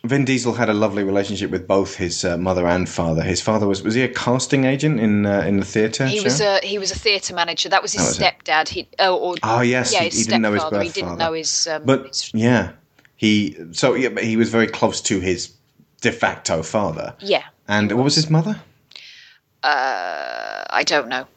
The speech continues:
Speaker 1: <laughs> I wanna say teacher or something. She
Speaker 2: I,
Speaker 1: was
Speaker 2: I
Speaker 1: someone
Speaker 2: think
Speaker 1: else
Speaker 2: she
Speaker 1: in
Speaker 2: was,
Speaker 1: authority.
Speaker 2: I think she worked in a,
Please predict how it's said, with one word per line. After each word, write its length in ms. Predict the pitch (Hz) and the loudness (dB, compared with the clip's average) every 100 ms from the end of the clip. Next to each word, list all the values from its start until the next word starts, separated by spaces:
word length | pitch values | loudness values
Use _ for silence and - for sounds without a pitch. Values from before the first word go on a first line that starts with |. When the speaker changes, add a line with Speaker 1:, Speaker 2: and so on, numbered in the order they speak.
| _ _ _ _ - | _ _ _ _ -10
Speaker 1:
<laughs> 540 | - - - - - | -4 -4 -4 -8 -6
I 100 | - | 0
wanna 200 | 113 147 | 4 4
say 160 | 156 147 117 | 4 2 0
teacher 460 | - 113 - 82 | -4 -2 -2 -2
or 160 | 67 82 | -2 0
something. 420 | - 76 - 78 | -2 -2 -6 -4
She 80 | - | 2
Speaker 2:
I, 100 | 226 | 2
Speaker 1:
was 120 | 95 | 2
Speaker 2:
I 80 | 233 | -2
Speaker 1:
someone 300 | - 104 101 | 0 0 2
Speaker 2:
think 80 | 95 | 2
Speaker 1:
else 80 | - | 2
Speaker 2:
she 120 | 285 | 2
Speaker 1:
in 40 | 277 | -2
Speaker 2:
was, 120 | 269 | -4
Speaker 1:
authority. 260 | 151 - - | -2 -2 -2
Speaker 2:
I 100 | 208 | -4
think 200 | - 311 | -4 -6
she 200 | - - | -4 -4
worked 440 | 440 370 302 - 311 | -2 -2 -2 -4 -8
in 100 | 277 | -6
a, 160 | 262 | -6